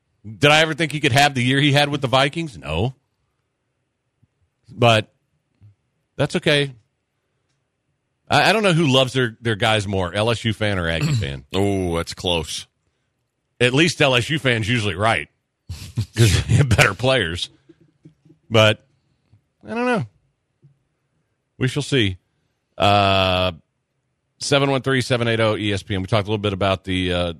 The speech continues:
Speaker 1: you know, the Rodgers rumors and what's going on there.
Speaker 2: My guess is nothing.
Speaker 1: Mm.
Speaker 2: Just like my guess with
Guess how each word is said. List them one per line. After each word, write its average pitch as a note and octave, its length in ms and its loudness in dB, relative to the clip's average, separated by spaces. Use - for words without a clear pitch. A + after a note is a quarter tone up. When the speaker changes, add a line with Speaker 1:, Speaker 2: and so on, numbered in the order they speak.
Speaker 1:
you - 80 -8
know, F2 60 -2
the F2 100 -2
Rodgers F#2+ 400 0
rumors F#2+ 380 -4
and F2+ 80 -4
what's F2 160 -4
going F#2+ 260 -2
on F#2 180 -4
there. F#2 360 -4
Speaker 2:
My A2 140 -2
guess G2 280 0
is E2 140 -10
nothing. D#2 480 -6
Speaker 1:
Mm. E2+ 200 -8
Speaker 2:
Just G#2+ 180 -4
like G2+ 120 -4
my F#2+ 120 -4
guess F2 320 -4
with F#2 200 -8